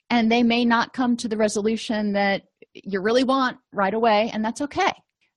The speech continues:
Encourage them to keep challenging their beliefs and examining them as they, as the beliefs come up, and see if,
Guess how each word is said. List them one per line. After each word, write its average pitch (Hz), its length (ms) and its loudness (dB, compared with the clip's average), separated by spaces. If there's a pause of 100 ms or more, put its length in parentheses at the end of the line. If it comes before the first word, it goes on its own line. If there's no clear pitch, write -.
Encourage 214 500 -2
them 233 140 -2
to 208 80 -8
keep 247 260 -10
challenging 254 540 0
their 247 140 0
beliefs 214 440 -8
and 233 100 -4
examining 226 640 0
them 185 240 -4 (640)
as 233 280 0
they, 220 260 -2 (480)
as 214 180 2
the 214 100 -6
beliefs 214 520 -4
come 208 240 -4
up, - 280 -6 (320)
and 202 180 -4
see 220 300 -4
if, 208 180 -2